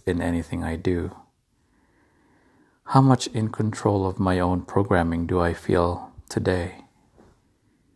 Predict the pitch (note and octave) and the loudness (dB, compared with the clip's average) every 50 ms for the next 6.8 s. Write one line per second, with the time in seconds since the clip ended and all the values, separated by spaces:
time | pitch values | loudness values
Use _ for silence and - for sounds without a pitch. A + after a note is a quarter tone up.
0 | _ _ _ _ _ _ _ _ _ _ _ _ _ _ _ - - - C3+ C3+ | _ _ _ _ _ _ _ _ _ _ _ _ _ _ _ -6 0 4 4 4
1 | C3+ C3+ B2+ A#2+ A#2 A#2 A2 G#2 G2+ F#2+ F#2+ G2 F#2+ F#2+ F#2 - - - F#2 F2 | 6 6 4 4 4 4 4 4 4 4 4 2 0 -2 -4 -2 0 2 2 2
2 | - - - F2 E2 D#2+ E2+ E2+ E2+ - - F#2+ F#2 F2+ - - F2+ F2+ F2 - | 0 -4 -4 -4 -2 -2 -2 -4 -4 -4 -4 -4 -4 -2 -2 -2 -2 -2 -2 -2
3 | - F#2 F2 E2+ E2 F2 E2+ - - F#2 F2 E2+ E2 E2 E2 E2+ E2+ D#2+ D#2+ - | 0 0 0 0 0 -4 -6 -6 -4 -2 -2 -2 -2 -2 -2 -2 -2 -4 -6 -6
4 | - E2 D#2+ - - - - - - - _ _ _ _ _ _ _ _ _ _ | -6 -6 -6 -6 -6 -8 -8 -8 -8 -10 _ _ _ _ _ _ _ _ _ _
5 | _ - - F2 E2+ - - - F2 E2 E2 - - - - - - - - - | _ -2 -2 -2 -2 -2 0 2 2 2 2 0 -4 -6 -6 -6 -6 -6 -6 -6
6 | F2 - - F2 F2 E2+ E2+ E2 - - F2 E2 E2 E2+ - | -4 -2 -2 0 0 0 -2 -4 -4 -4 -4 -2 -2 -4 -6